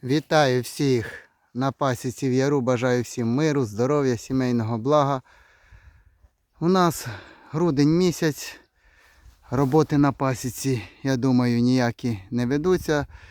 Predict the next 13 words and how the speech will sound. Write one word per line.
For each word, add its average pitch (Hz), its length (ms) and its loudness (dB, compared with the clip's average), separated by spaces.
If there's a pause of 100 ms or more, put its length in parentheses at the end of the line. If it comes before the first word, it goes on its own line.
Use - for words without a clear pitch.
(140)
Хіба 185 300 0
що - 140 -4
десь 156 460 0 (540)
можна 135 320 0
переглянути 131 760 0
сім'ю, 175 440 0
як 131 420 0
рухається 127 600 -4
клуб. 185 420 -2 (1160)
І, 190 300 0 (1900)
ну, 214 160 -2
думаю, 156 420 4
що 127 400 -4